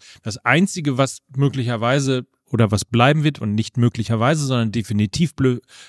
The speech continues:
bleiben wird, ist halt dieses schlechte Gefühl, dahin zu fahren. Dieses, was wir möglicherweise alle hatten. Jeder hat möglicherweise mal ein, sich Gedanken gemacht, ob man nicht einen Camper mietet und, äh, vier Wochen durch die U S A reist und dann irgendwie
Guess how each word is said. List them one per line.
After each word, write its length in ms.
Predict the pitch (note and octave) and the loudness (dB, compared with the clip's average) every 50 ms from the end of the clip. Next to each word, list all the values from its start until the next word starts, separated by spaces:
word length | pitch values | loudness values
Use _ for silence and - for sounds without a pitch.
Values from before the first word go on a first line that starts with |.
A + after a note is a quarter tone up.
| _ _ - | _ _ -4
bleiben 320 | - B2+ A#2+ C3 C3+ C3 | 0 0 2 2 2 2
wird, 160 | A#2+ B2 A#2+ - | 2 0 0 0
ist 180 | C#3+ C3+ - | -4 -4 0
halt 180 | C3+ B2+ A#2+ A2 | 0 0 0 0
dieses 360 | B2 A2 A2+ A#2+ - - - | -2 -4 -4 -4 -6 -6 -12
schlechte 400 | - - C#3 C#3 C3 - - B2+ | -8 -2 0 0 0 0 -4 -8
Gefühl, 380 | A2 A2+ - - C#3+ C3+ B2+ - _ - - - _ - | -8 -8 -6 -4 -2 -2 -2 -4 _ -20 -20 -20 _ -6
dahin 340 | - A#2+ A2 A2 C3+ D#3+ D#3 | -4 -2 2 4 2 2 2
zu 140 | - D#3+ B2+ | 0 -4 -4
fahren. 420 | - - A2 G2+ G2+ F#2+ G2 G2 _ _ - | -2 -2 -4 -4 -4 -6 -8 -14 _ _ -6
Dieses, 340 | C3 B2+ A#2 B2+ - - - | -6 -6 -6 -6 -10 -8 -8
was 160 | C3+ - - | -8 -6 -4
wir 80 | C#3+ B2+ | -2 0
möglicherweise 680 | A#2+ C#3 C3 - C3+ - C3+ B2 A2 B2 B2 A#2+ C3 | 0 0 0 -2 -4 -6 -4 -2 0 0 0 0 0
alle 240 | A2+ C3+ D#3 C#3+ B2 | 0 2 2 2 2
hatten. 280 | A#2+ A#2 - B2 A2+ - - - - - - - | 0 -2 -2 -6 -10 -10 -12 -20 -20 -20 -18 -10
Jeder 260 | - B2+ D3 D3 D3 | -4 -2 2 2 2
hat 140 | C3+ C3+ A2+ | 2 2 2
möglicherweise 560 | C3 C#3 C3+ D3 D3 C#3 C#3+ C3+ C3+ C3+ A#2+ | 0 0 0 2 0 2 2 2 2 2 2
mal 160 | B2 B2+ B2+ B2+ | 2 2 2 2
ein, 240 | B2 B2 B2 A2+ G#2+ _ _ - | 2 2 0 -2 -4 _ _ -4
sich 280 | C3+ B2 C3 - - - | -2 0 0 -2 0 -4
Gedanken 440 | C3 A2 - C3 C#3+ D#3+ - D3 | 0 4 4 4 4 2 -2 -2
gemacht, 280 | C3+ C#3 C3 C3 B2 - | -2 0 0 0 0 -2
ob 120 | C3+ A2+ | -6 -2
man 120 | B2+ B2+ B2+ | -2 -2 -2
nicht 120 | A#2+ - | 0 -2
einen 80 | C#3 - | -4 -2
Camper 360 | - D#3 D#3+ F3 - E3 C3 | 0 0 0 2 2 2 2
mietet 400 | B2 A#2+ A#2 A2 - C3 C3+ - - - - - - - | 2 0 -2 0 0 0 0 -2 -8 -16 -20 -20 -12 -2
und, 340 | - C3+ C#3 C#3 B2 - - | 2 2 2 2 2 -2 -4
äh, 300 | C#3 C#3+ C#3 C3 C3 B2+ | -2 0 2 2 0 -2
vier 260 | - - - D3+ C3 | -4 -2 0 0 2
Wochen 240 | B2+ C#3+ A#2 D3+ D3 | 2 2 2 2 2
durch 140 | C3 C3+ - | 0 0 0
die 120 | - D3 | 0 -2
U 160 | B2+ B2+ C#3+ C#3 | 0 2 0 0
S 140 | C3 - | 0 -2
A 240 | D3 C3 C3+ D#3+ D#3+ | -2 0 2 2 2
reist 420 | B2+ B2+ B2 A#2 A#2 A2+ - - - | 2 0 0 0 -2 -2 -6 -8 -6
und 180 | C3+ B2 A#2+ B2+ | -6 -4 -2 -2
dann 180 | B2+ C3 C3 | -2 -2 -2
irgendwie 400 | B2 C3 B2 A#2 A2+ C3+ C3 B2 | -4 -4 -4 0 2 2 2 2